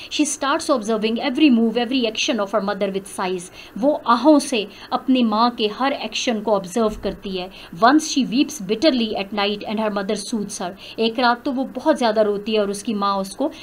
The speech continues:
कम्फर्ट करती है। Then she behaves sensibly lest her,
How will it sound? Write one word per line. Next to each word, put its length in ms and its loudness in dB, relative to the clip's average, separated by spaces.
कम्फर्ट 400 2
करती 400 -4
है। 160 -6
Then 400 0
she 220 2
behaves 340 2
sensibly 480 -2
lest 320 0
her, 260 0